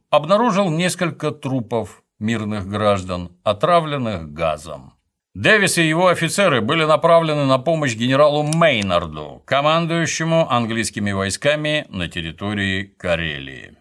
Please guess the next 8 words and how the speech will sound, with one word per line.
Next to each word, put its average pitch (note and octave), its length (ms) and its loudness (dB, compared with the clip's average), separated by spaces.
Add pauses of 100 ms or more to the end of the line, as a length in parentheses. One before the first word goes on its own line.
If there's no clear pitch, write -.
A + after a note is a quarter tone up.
(100)
Их D#3+ 160 -4
целью G#3 320 2
был D#3+ 360 2
новый D3+ 420 2
фронт E3+ 500 2
у C3+ 140 -2
реки C3+ 320 -2
Суна. G#2 800 -2